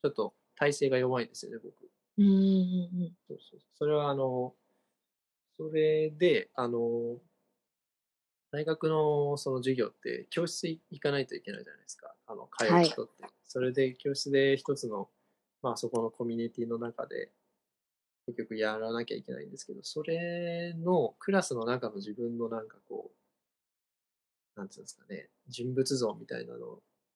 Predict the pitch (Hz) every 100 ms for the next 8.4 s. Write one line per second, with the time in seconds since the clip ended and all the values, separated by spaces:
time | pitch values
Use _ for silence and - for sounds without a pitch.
0 | _ _ 131 120 208 196 196 196 202 196
1 | 196 220 _ _ _ _ _ _ _ -
2 | 113 113 - 131 135 143 143 _ _ _
3 | _ _ _ _ _ _ _ 147 131 -
4 | 123 120 113 101 107 110 107 101 98 101
5 | 107 107 104 107 - _ _ _ _ _
6 | _ _ _ _ 131 113 113 120 - -
7 | - - 95 - - 202 202 202 196 196
8 | 196 190 190